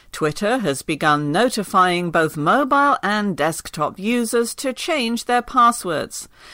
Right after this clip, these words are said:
But several people have reported errors and lags, presumably because everyone is trying to make account changes at once, which is good.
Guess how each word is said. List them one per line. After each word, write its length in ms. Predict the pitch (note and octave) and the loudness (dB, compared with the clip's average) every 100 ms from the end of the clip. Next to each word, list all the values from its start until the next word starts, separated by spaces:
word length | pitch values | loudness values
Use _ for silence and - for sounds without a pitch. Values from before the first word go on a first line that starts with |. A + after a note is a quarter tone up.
| - - - | -20 -20 -2
But 200 | B3+ - | -2 -2
several 540 | - G#4 G4+ A3+ E3 | -6 -4 -2 -2 -4
people 460 | - F#3+ G3 A#3+ A#3 | -8 -8 -6 -4 -6
have 240 | A3 A#3 | -2 -2
reported 720 | A#3+ A3+ C4 A#3+ B3 A#3 G#3+ - | -2 -4 -2 -2 0 -2 -2 -2
errors 560 | C4+ A3+ D3 A#2+ - - | 2 4 2 0 -6 -6
and 320 | C#3 C3 A#2 | -4 -4 -4
lags, 640 | B2+ G3+ F3+ C3+ A#2 - - | 4 4 4 0 -6 -12 -12
presumably 880 | - C#3 B2 C3 F#3 A3+ C#3 D3+ F3+ | -6 -6 -6 -4 0 0 0 0 0
because 380 | E3 F3+ E3+ D3+ | -2 0 0 4
everyone 600 | F#3 A#3+ E3+ C#3+ D#3+ F#3+ | 4 4 0 4 4 4
is 140 | G3 | -4
trying 380 | - B2+ E3 F#3 | 0 2 2 0
to 100 | G3+ | -4
make 320 | F3+ D3+ E3+ | -2 -2 -4
account 460 | G3 - C3 D3+ - | -8 -4 -2 -2 -4
changes 480 | D3 B2+ D3 E3 | -8 -6 -6 -4
at 120 | F#3+ G3 | -4 2
once, 440 | A3+ E3+ - - | 2 2 -2 -12
which 320 | B3 F#4+ F#4+ | -10 -6 -4
is 100 | F4+ | -4
good. 320 | - D#4 D3+ | 2 2 2